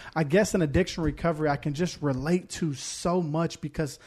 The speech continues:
I was on that pink cloud, um, for our viewers, and I think most of our listeners probably know. If you don't,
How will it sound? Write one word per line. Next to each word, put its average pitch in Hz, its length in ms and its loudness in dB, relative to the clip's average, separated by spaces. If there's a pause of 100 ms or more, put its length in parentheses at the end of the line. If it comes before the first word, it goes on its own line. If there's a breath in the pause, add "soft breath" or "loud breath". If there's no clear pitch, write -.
(280 loud breath)
I 170 120 10
was 208 180 6
on 190 200 2
that 160 200 0
pink 160 240 0
cloud, 143 540 2
um, 143 260 0
for 143 320 -2
our 147 140 2
viewers, 165 340 4
and 151 100 2
I 147 40 4
think 170 180 2
most 165 180 0
of 156 60 -4
our 147 80 0
listeners 147 320 0
probably 147 380 4
know. 151 280 6
If 139 200 -2
you 151 80 -6
don't, 151 240 4